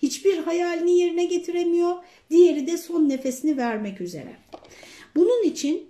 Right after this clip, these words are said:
milk ve mülkten her birinin zayağı bir felakettir. Yani ne insanlar, e, zayi edilmelidir ekonomi uğruna, mülk uğruna veya toplum uğruna fert zayi edilmelidir,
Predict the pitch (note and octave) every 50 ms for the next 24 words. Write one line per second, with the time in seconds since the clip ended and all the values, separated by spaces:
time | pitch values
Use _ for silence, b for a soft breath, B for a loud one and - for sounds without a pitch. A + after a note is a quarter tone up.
0 | _ _ - - A#3+ D4+ F#4+ B4 - - - - D#4 D4+ C#4+ C4+ B3+ C4 C#4 C#4+
1 | C4+ - - - D#4 D#4+ E4 C#4 - - D#4 F#4 G#4+ A4+ G#4+ F4+ D#4 C#4+ C#4 C4+
2 | B3+ B3 A#3+ A#3+ A#3 A3+ A#3+ C#4+ D#4 D#4+ D4+ C#4+ C#4 C4+ C4 D4 D#4 D4+ C4 C4
3 | B3+ B3 A#3+ - A#3+ A3+ A3+ G#3 F#3+ F#3+ F#3+ - - E3+ - _ _ - - -
4 | _ - A#3 B3+ C4+ B3+ A#3 G#3 G#3 A#3+ D#4+ G4 A4 - D#4+ D4+ D4 D4+ - D4+
5 | C#4 C#4 C#4+ C#4+ C#4+ D#4 E4+ F4 E4 D#4 B3 G#3 - b b b b b b b
6 | b b _ - - G#3 G3+ G3 F#3+ F#3+ F#3+ F#3+ G3 G3 A#3+ B3 B3 B3 B3+ C4+
7 | D4 D#4 C#4 A#3 G#3+ A3+ A3+ A3 A3 G#3+ G#3+ G#3 G#3 F#3+ G3+ F#3+ G3 - - A3+
8 | A3 - A#3 A3 A3 A3 A3+ A#3+ D4 D#4 D#4 D4+ D4+ D#4 D4+ D#4 D#4 D#4 D4 B3
9 | A#3 C4 C4+ - - - D#4 D#4+ D#4+ E4 D#4 E4 E4 E4 F4 E4+ - _ b b
10 | b b b b b b B3+ A#3+ B3 B3 B3 B3 B3 - A3 A3 A3 - D4+ D#4+
11 | E4+ D#4+ D4+ D4 D4+ D4 D#4 D#4+ D#4 D#4+ - C4+ C#4 D#4 D#4 - - - B3+ B3
12 | B3+ C4 C4+ C#4 D4 D4+ D4 C4 D4 D4 D4 D4+ D4+ D4+ D4+ D4 D#4+ D#4 D4+ -